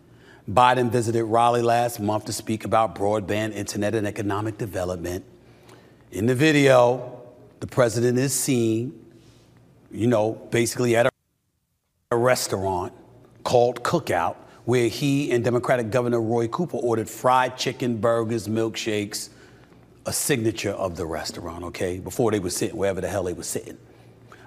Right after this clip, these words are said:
Biden then, it was at the guy's house. Biden then delivered the meals to the Fitz family, where they spoke about education over this fried chicken dinner.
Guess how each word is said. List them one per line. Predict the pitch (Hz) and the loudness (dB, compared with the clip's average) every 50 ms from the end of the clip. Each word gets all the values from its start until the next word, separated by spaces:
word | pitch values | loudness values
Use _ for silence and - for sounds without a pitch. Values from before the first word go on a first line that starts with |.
| - | 2
Biden | 120 127 151 151 156 151 151 147 131 113 | 6 6 8 8 6 4 2 -2 -2 0
then, | 143 131 117 107 113 117 - - - - - - - - - - - - - - | 0 0 0 -2 -4 -6 -10 -14 -20 -20 -20 -20 -20 -20 -20 -20 -20 -20 -14 -8
it | - | -4
was | 104 104 | 0 2
at | 131 131 - | 2 2 2
the | 131 | 2
guy's | 107 123 117 117 117 107 | 2 4 4 4 2 0
house. | - - - - - - - - - - - - - _ _ - - - - - - - 113 | -4 -6 -8 -10 -10 -10 -8 -8 -10 -12 -16 -20 -20 _ _ -20 -20 -20 -20 -20 -12 2 6
Biden | 143 147 143 143 151 143 131 | 6 8 8 6 4 2 4
then | 139 160 165 | 4 4 4
delivered | 156 147 135 135 135 127 113 113 92 | 2 2 2 2 2 2 0 0 -2
the | 110 | -2
meals | 101 107 113 110 104 98 92 - - | -2 0 0 0 0 0 -2 -6 -8
to | - 104 | -8 -8
the | 87 87 | -8 -8
Fitz | - - 110 90 - - | -8 -6 -6 -6 -6 -8
family, | - 98 92 90 82 90 107 135 - - - - - - - - - - - | -6 -4 -4 -4 -4 -6 -10 -12 -14 -20 -20 -20 -20 -20 -20 -20 -20 -12 -4
where | - 110 113 | 0 0 0
they | 110 | 0
spoke | 101 - - - 139 131 131 127 - - - - | 0 -4 -2 2 2 4 4 2 -2 -6 -6 -4
about | 92 85 110 101 101 110 - - - | 0 2 4 4 4 2 0 -2 -2
education | 104 101 95 107 139 135 - 120 98 92 90 - - 113 101 110 123 - - - - - - _ _ - - - _ - - - | -2 0 0 0 -2 -2 0 -2 -2 -2 -2 -4 -4 -4 -4 -6 -8 -12 -20 -20 -20 -20 -20 _ _ -20 -20 -20 _ -20 -4 0
over | - 117 110 90 95 | 2 2 2 2 0
this | 87 98 98 92 - | -2 -2 -2 -2 -4
fried | - - - 95 85 85 87 90 - | -4 -2 -2 -2 0 -2 -2 -4 -6
chicken | - - 92 - - 104 110 | -6 -8 -8 -8 -6 -4 -2
dinner. | 123 160 165 156 117 | -2 0 -2 -2 -6